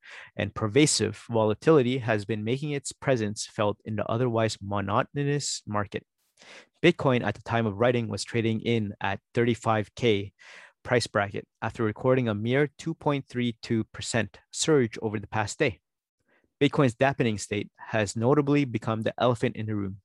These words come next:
The general sentiment of market participants at this stage is typically characterized by fear. However, the Bitcoin market has encountered such situations before and has successfully managed to overcome them.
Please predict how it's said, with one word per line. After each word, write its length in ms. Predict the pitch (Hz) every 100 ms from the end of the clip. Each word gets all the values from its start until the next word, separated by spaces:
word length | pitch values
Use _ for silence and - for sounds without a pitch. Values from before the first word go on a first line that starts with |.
| _ _ - - - _
The 100 | 101
general 280 | 92 131 135
sentiment 420 | - 147 127 110 -
of 120 | 104
market 340 | 104 101 101
participants 640 | - 104 - - 95 95 -
at 120 | 92 -
this 140 | 95
stage 320 | - 131 127 -
is 180 | - -
typically 480 | - 139 - 139 -
characterized 640 | 127 117 - 107 101 - -
by 140 | 92
fear. 440 | - 95 90 92 _ _ _ - - -
However, 560 | - 104 113 139 110 101 -
the 100 | 101
Bitcoin 460 | 120 120 - 113
market 440 | 107 127 131 110 -
has 220 | 107 95
encountered 540 | - 101 113 117 110
such 320 | - - 160 -
situations 640 | 156 - 139 127 131 117
before 380 | 113 - 110 107
and 180 | 101 101
has 140 | 98
successfully 720 | - - - 123 - 156 160
managed 480 | 131 113 110 110 -
to 180 | - 98
overcome 460 | 110 107 - 120 107
them. 180 | 98